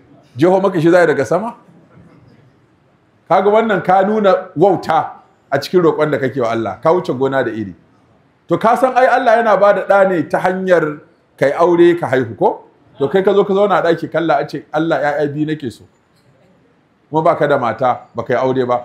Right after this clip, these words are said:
ko kuma ka yi matar amma ba kwa mu'amala aure, ta kaka to ɗan zai samu? To kaga sai ka yi riƙo da sababi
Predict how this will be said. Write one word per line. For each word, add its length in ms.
ko 100
kuma 180
ka 160
yi 100
matar 460
amma 200
ba 140
kwa 160
mu'amala 420
aure, 300
ta 80
kaka 280
to 100
ɗan 160
zai 100
samu? 260
To 60
kaga 220
sai 140
ka 140
yi 80
riƙo 280
da 60
sababi 600